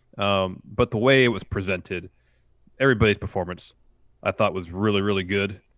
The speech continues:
Um, you, you, this is the first time I really felt like Kenny was actually channeling the cleaner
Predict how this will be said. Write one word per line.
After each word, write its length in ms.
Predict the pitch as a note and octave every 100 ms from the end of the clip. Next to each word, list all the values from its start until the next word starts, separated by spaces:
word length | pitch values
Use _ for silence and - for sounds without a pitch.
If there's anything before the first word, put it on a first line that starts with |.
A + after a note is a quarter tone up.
| _
Um, 440 | - F#2 F2+ F2 -
you, 200 | G2 G2+
you, 140 | G#2 G#2
this 120 | G#2+ G2+
is 40 |
the 80 | G2
first 240 | B2 G#2+
time 160 | G#2+ F#2+
I 20 |
really 300 | F2+ G2+ G2
felt 240 | - G2+
like 240 | G#2 G2 -
Kenny 260 | A2 G2+
was 180 | F#2 F#2+
actually 380 | G2 F#2+ - G#2
channeling 540 | - - G2+ G#2 G#2 F#2
the 100 | F#2+
cleaner 600 | - G#2+ A2 C#3+ D#3